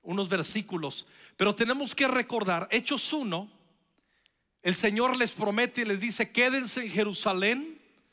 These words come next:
voy a derramar mi Espíritu Santo, los voy a capacitar con la unción, con el poder del Espíritu, para que vayan y sean testigos, que publiquen la verdad de la resurrección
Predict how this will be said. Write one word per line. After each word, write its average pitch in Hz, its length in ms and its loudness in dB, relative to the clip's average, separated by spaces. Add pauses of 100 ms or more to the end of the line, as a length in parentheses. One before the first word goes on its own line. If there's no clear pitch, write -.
(500)
voy 202 160 4
a 247 80 4
derramar 220 500 4
mi 247 120 -4
Espíritu 233 560 -2
Santo, 247 480 0
los 190 160 -4
voy 233 160 2
a 214 120 2
capacitar 214 840 2
con 240 140 -2
la 196 80 4
unción, 196 580 -2 (220)
con 202 180 2
el 190 140 2
poder 196 300 2
del 247 120 2
Espíritu, 240 560 -2 (240)
para 196 240 4
que 202 140 2
vayan 247 420 2
y 208 40 0
sean 240 420 0
testigos, - 1160 -2 (880)
que - 120 2
publiquen 220 760 0
la 190 100 4
verdad 196 460 4
de 196 160 -2
la 185 100 4
resurrección 185 920 -2